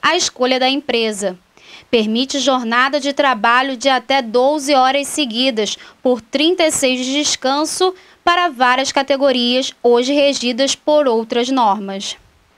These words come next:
Redução do salário para quem exerce as mesmas funções na mesma empresa, com a demissão coletiva e a recontratação via terceirização.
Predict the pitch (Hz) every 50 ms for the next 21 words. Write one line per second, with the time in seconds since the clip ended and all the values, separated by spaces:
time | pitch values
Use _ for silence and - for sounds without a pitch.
0 | _ _ _ _ - - - - - - - - 233 233 220 247 240 - - 262
1 | 262 302 320 330 330 339 - 330 302 285 269 240 247 262 269 269 - 285 277 269
2 | 262 - - 285 294 294 269 240 214 240 240 247 254 254 - 285 277 277 233 262
3 | 240 247 277 302 311 311 320 320 330 - - - 339 330 320 - - - 247 254
4 | 269 277 262 277 277 285 285 262 254 262 262 277 285 294 294 285 - 247 240 247
5 | 247 233 214 202 185 - - - - - - - 247 247 240 226 254 262 277 277
6 | 254 - - - 262 269 277 277 - 285 302 330 339 330 330 - - - 262 277
7 | 285 262 311 311 - - - - 269 269 254 262 214 240 294 349 349 - 359 349
8 | 349 339 349 320 320 320 - 330 302 294 - - - 269 277 302 269 240 214 254
9 | 269 277 294 294 - 302 285 285 - 302 294 294 294 262 294 302 311 311 - 220
10 | 202 190 185 190